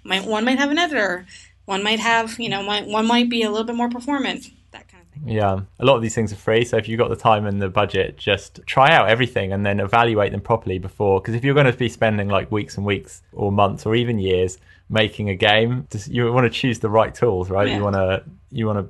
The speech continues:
Speaker 2: I mean, and you can never be absolutely sure that you made the right choice ever. And I've gone back and, like, taken whole <laughs> physics out, engines out of games and changed them and things like that. But yeah, you wanna <laughs> avoid that as much as possible.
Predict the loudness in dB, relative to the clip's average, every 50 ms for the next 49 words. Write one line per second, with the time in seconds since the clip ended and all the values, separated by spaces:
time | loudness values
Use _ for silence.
0 | -4 0 2 2 4 4 4 4 4 4 4 4 6 6 6 6 4 2 2 2
1 | 2 0 0 -4 -4 -4 -4 -4 -4 -6 -4 -2 0 0 0 0 -2 -4 -2 0
2 | 0 0 0 -2 -2 0 0 0 0 -2 -2 -2 -2 -2 -2 -2 0 0 2 4
3 | 4 2 2 0 -2 -10 _ _ -6 -4 -2 -2 -2 -4 -6 0 4 4 4 4
4 | 2 -2 -8 -16 _ -2 0 0 2 2 2 2 2 0 -4 -4 -4 -4 -6 -10
5 | _ -20 -10 _ -2 -2 -2 -2 -4 -4 -2 -2 0 0 -2 0 4 4 4 4
6 | 4 2 2 2 2 2 4 4 4 4 4 2 2 2 4 4 4 2 4 4
7 | 4 4 4 2 0 2 4 4 6 4 4 2 0 -2 0 2 4 4 4 2
8 | 2 0 0 0 0 0 -2 -2 -2 -2 -4 0 2 2 2 2 2 -2 -2 -2
9 | -4 -10 -18 -20 -20 -20 -20 -20 -20 _ _ -20 -20 -20 -18 -10 -6 -4 -4 -2
10 | -2 -2 0 2 2 4 4 2 2 0 -2 0 2 2 2 4 4 4 4 4
11 | 4 0 -2 0 0 0 0 0 -2 -2 -2 -4 -4 -2 0 0 0 0 -2 -4
12 | -4 -4 -4